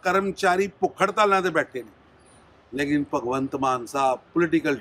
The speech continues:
tourism 'ਚ ਬਿਜ਼ੀ। ਐਸਾ ਕਿ ਬਿਲਕੁਲ ਜਾਂਚ ਹੋਣੀ ਚਾਹੀਦੀ ਹੈ ਔਰ ਕਠੋਰਤਮ ਕਾਰਵਾਈ ਹੋਣੀ ਚਾਹੀਦੀ। ਜਿਹੜੇ ਲੋਕ ਐਸ ਸੀ ਭਾਈਚਾਰੇ ਦੇ ਬੱਚਿਆਂ ਦੀ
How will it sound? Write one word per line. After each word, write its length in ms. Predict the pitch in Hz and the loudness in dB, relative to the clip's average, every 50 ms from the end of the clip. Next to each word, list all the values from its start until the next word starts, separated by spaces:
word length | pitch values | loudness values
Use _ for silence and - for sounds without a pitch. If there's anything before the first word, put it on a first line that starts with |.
| - | -6
tourism 440 | - 117 120 113 117 104 107 107 98 | -10 -10 -6 -6 -6 -6 -6 -10 -10
'ਚ 80 | 92 98 | -12 -14
ਬਿਜ਼ੀ। 200 | 90 - - - - - - - _ - - - - - - _ - - - - - - - - - | -18 -20 -20 -20 -20 -20 -20 -20 _ -20 -20 -20 -20 -20 -20 _ -20 -18 -16 -14 -14 -14 -14 -6 -6
ਐਸਾ 220 | 175 185 - 226 | -4 -2 -2 -2
ਕਿ 220 | 220 226 233 226 - - - - - - - - | -2 -2 -6 -6 -8 -12 -20 -20 -20 -20 -6 0
ਬਿਲਕੁਲ 520 | 165 175 196 185 - 214 220 220 226 226 - - - - - - - - - - | 2 2 2 2 0 0 0 0 -2 -4 -8 -12 -18 -20 -20 -20 -20 -20 -18 -4
ਜਾਂਚ 360 | - 147 139 147 165 180 - | 2 4 4 4 4 2 0
ਹੋਣੀ 160 | 190 180 185 | 0 0 0
ਚਾਹੀਦੀ 300 | 175 190 190 185 180 202 | 0 2 0 0 2 2
ਹੈ 60 | 208 214 | 2 2
ਔਰ 100 | 202 196 - - | 2 0 0 -4
ਕਠੋਰਤਮ 720 | 170 151 - 175 185 196 202 208 202 - _ 202 220 214 - - | -4 -2 2 2 4 6 4 4 2 0 _ 0 0 0 -6 0
ਕਾਰਵਾਈ 460 | - - 160 170 175 175 185 196 190 165 | 4 4 4 4 4 0 -2 -4 -2 -4
ਹੋਣੀ 200 | 143 123 120 113 | -6 -8 -10 -12
ਚਾਹੀਦੀ। 320 | - - 107 101 - - - - _ _ _ _ - - - - - | -12 -16 -18 -18 -20 -20 -20 -20 _ _ _ _ -20 -20 -20 -20 -2
ਜਿਹੜੇ 360 | - 175 196 214 233 240 240 | 0 2 6 8 8 8 6
ਲੋਕ 480 | 226 208 208 214 220 226 226 - - - _ _ _ _ _ _ _ _ - | 6 6 6 8 8 8 6 4 -2 -18 _ _ _ _ _ _ _ _ -4
ਐਸ 220 | 175 208 196 - | -4 -2 -2 -2
ਸੀ 140 | - 247 247 208 - | -2 -2 -2 -2 0
ਭਾਈਚਾਰੇ 500 | - 208 185 160 156 - 202 190 196 202 | 2 2 2 2 0 0 0 2 2 2
ਦੇ 100 | 196 208 | 0 0
ਬੱਚਿਆਂ 540 | 190 143 - 147 147 - - 190 196 196 196 185 | 0 0 -2 -4 -4 0 2 2 4 4 2 2
ਦੀ 340 | 165 185 185 185 185 175 | 4 4 4 6 4 2